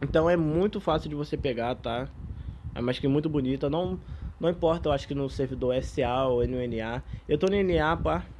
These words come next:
Eu tô no N A porque é o único servidor que dá pra mim jogar junto com, com o Baraka, caso ele queira fazer alguma live do jogo ou coisa do tipo assim. Aí eu tô upando aqui. Eu tô correndo atrás do rank,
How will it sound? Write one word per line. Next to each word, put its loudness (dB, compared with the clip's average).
Eu -4
tô -2
no 0
N 0
A -2
porque 0
é 0
o 8
único 2
servidor 0
que -2
dá 0
pra -2
mim -2
jogar -2
junto 0
com, -2
com -2
o -4
Baraka, -2
caso 0
ele -4
queira -2
fazer 0
alguma 2
live 2
do -2
jogo 0
ou 0
coisa 0
do -2
tipo -4
assim. -4
Aí 0
eu -2
tô 4
upando 2
aqui. -6
Eu -4
tô -4
correndo 2
atrás 0
do 0
rank, -2